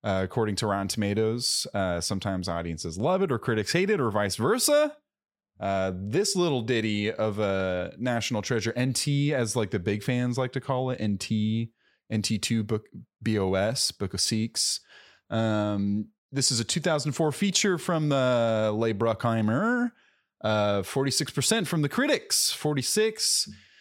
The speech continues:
and then, uh, seventy-six percent, a thirty percent higher for the, uh, audience. Pretty divisive for a blockbuster movie that spawned a sequel.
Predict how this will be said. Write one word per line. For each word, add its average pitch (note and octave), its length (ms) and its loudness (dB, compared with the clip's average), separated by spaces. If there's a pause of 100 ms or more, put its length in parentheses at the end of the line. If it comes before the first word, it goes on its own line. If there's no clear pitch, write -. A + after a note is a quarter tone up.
(320)
and C3 200 0
then, B2 220 2
uh, A#2+ 160 2
seventy-six D#3 680 2
percent, A#2 500 0
a A2 100 -2
thirty A#2 300 -2
percent G#2+ 460 -2
higher A#2+ 420 0
for G#2 320 -2
the, G2+ 280 -2
uh, F#2 280 0
audience. E3+ 500 0
Pretty E3+ 260 -2
divisive F#3 760 0 (400)
for C#3+ 380 2
a C#3 100 0
blockbuster C#3 640 0
movie C#3+ 320 2
that C3 260 0
spawned B2 540 0
a C3+ 60 0
sequel. D3+ 680 0